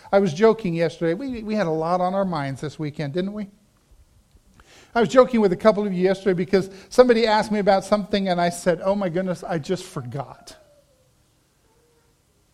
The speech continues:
And that was one of those things that, that went in and never stuck and went on out of my brain.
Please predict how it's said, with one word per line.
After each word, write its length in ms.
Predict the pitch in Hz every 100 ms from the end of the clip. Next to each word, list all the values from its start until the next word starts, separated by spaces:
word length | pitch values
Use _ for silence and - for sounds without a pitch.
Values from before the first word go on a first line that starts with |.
| -
And 160 | 180
that 160 | 196 240
was 120 | 190
one 200 | 165 220
of 80 | 226
those 240 | 214 185
things 380 | - 214 214 151
that, 320 | 180 185 180
that 180 | 180 180
went 260 | 185 208 247
in 300 | 226 220 233
and 200 | 196 180
never 220 | 190 185
stuck 540 | 175 - - 233 233
and 220 | 233 185 170
went 180 | 185
on 240 | 190 180 180
out 420 | 165 160 151 -
of 100 | 156
my 240 | 156 151
brain. 520 | 147 156 151 131 131